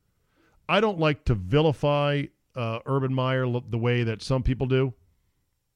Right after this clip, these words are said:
because I think it was a bit overplayed how much he could have done or what he should have done or how he handled the situation with assistant coach Zach Smith. But the lying, though, it, you can't be a total liar like he is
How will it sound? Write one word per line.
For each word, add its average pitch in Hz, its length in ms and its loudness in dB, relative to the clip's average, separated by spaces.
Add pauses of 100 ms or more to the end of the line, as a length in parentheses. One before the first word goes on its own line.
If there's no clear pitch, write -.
(120)
because 131 320 0
I 131 80 4
think 131 240 -2
it 127 60 0
was 120 120 2
a 107 60 0
bit 131 180 0
overplayed 123 540 0
how 110 160 0
much 123 240 -2
he 101 80 -8
could 143 220 0
have 127 80 -2
done 123 240 0
or 110 80 -2
what 98 160 -2
he 85 80 -6
should 151 260 0
have 120 120 -2
done 120 340 0 (320)
or 107 140 -2
how 110 180 0
he 98 80 -4
handled 143 360 0
the 123 80 0
situation 131 800 -2
with 110 240 -4 (340)
assistant 123 420 -2
coach 120 260 0
Zach 123 260 0
Smith. 131 340 -2 (380)
But 220 120 0
the 220 80 2
lying, 208 400 0
though, 117 120 0
it, 160 480 -14 (320)
you 180 140 -12
can't 240 420 -2
be 170 140 0
a 135 60 2
total 139 440 0
liar 110 320 -2
like 95 240 -6
he 104 200 -4
is 69 320 -16